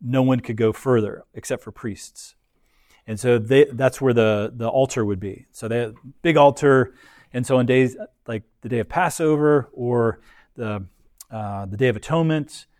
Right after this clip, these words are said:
uh, all kinds of animal sacrifices are going on. So it's a big altar, lots of animals. Um,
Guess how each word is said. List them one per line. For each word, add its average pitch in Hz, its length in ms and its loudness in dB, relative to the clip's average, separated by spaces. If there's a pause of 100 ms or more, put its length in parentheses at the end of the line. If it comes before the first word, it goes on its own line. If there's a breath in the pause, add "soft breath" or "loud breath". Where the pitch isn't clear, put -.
(360)
uh, 110 220 -10
all 156 160 2
kinds 139 380 2
of 117 40 -4
animal 120 300 -2
sacrifices 107 640 -10
are 104 40 -12
going 101 260 -10
on. 95 240 -10
So 104 100 -14
it's 95 100 -14
a 101 40 -16
big 113 120 -2
altar, 107 300 -4
lots 104 220 -8
of 98 40 -14
animals. 104 280 -18 (560 soft breath)
Um, 98 380 -10